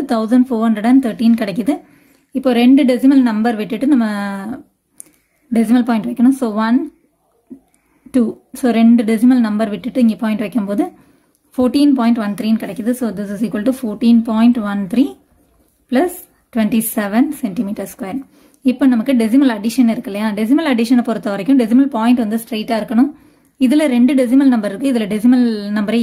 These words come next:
இல்ல இல்லையா? So, அப்போ ஒரு whole number அப்படின்னு சொல்லும்போது லாஸ்டா decimal point இருக்குன்னு அர்த்தம். அப்போ இந்த decimal point இங்க வச்சுட்டு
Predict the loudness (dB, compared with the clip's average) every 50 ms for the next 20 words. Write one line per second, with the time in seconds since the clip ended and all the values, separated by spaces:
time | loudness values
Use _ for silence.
0 | -2 -2 -4 -4 -4 -4 -2 -2 0 0 0 -2 -6 _ _ _ _ -20 _ _
1 | _ -6 -4 -4 -2 0 0 0 0 2 2 2 2 2 2 2 0 0 0 2
2 | 2 2 0 0 0 2 2 2 0 -2 -4 -6 -6 -4 -4 -4 -2 -2 0 0
3 | 0 0 0 -2 -6 -6 -6 -8 -8 -6 -6 -6 -6 -8 -10 -6 -2 -2 -2 -2
4 | -2 -6 _ _ _ _ _ _ _ _ _ _ _ _ _ _ _ _ _ _
5 | _ _ _ -8 -8 -6 -4 -2 -2 -2 -2 -6 -6 -2 2 2 2 2 0 -2
6 | 0 2 2 2 2 0 -2 -4 -6 -6 -6 -6 -6 -8 -8 -8 -10 -8 -6 -6